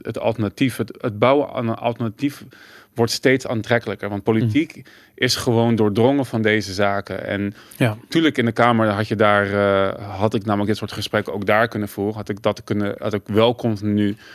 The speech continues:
Speaker 1: kunnen, kunnen drukken op, ja, maar we gaan nu weer voorbij aan, aan het, aan het punt, namelijk dat het helemaal niet zo'n dodelijk virus is. We gaan nu weer voorbij aan het punt en elke keer eigenlijk, zoals Trump dus ook doet, als een, als een gebroken plaat jezelf blijven herhalen, totdat ze helemaal knettergek van je worden.
Speaker 2: Ja.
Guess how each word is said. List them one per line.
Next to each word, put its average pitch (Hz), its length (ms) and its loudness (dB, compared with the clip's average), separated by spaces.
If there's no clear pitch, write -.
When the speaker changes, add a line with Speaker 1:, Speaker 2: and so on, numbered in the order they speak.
Speaker 1:
kunnen, 104 540 0
kunnen 104 260 -2
drukken 113 340 0
op, 110 140 -4
ja, 104 100 -2
maar 104 160 0
we 107 80 -2
gaan 104 180 0
nu 104 120 2
weer 110 160 4
voorbij 104 260 -4
aan, 104 180 -8
aan 107 100 -6
het, 98 220 -8
aan 104 100 -2
het 98 140 -6
punt, 123 240 0
namelijk 101 340 -2
dat 98 120 -4
het 101 260 -8
helemaal 104 300 -4
niet 107 140 -2
zo'n - 100 -12
dodelijk 104 240 0
virus 127 300 -4
is. 95 80 -8
We 101 80 -8
gaan - 120 -4
nu 107 100 0
weer 127 220 4
voorbij 113 180 2
aan 110 60 0
het 101 80 -8
punt 107 160 -2
en 113 80 -6
elke 127 280 -2
keer 117 360 0
eigenlijk, 139 440 0
zoals - 280 -4
Trump 110 260 0
dus 101 140 -4
ook 107 180 0
doet, 101 160 -2
als 107 180 -6
een, 104 240 -2
als 104 200 -6
een 98 300 -2
gebroken 110 560 0
plaat 117 460 2
jezelf 98 280 -4
blijven 101 340 -2
herhalen, 98 300 2
totdat - 200 -8
ze - 80 -8
helemaal 117 280 0
knettergek 123 480 -2
van 98 180 -8
je 95 80 -8
worden. 98 320 -8
Speaker 2:
Ja. 131 200 0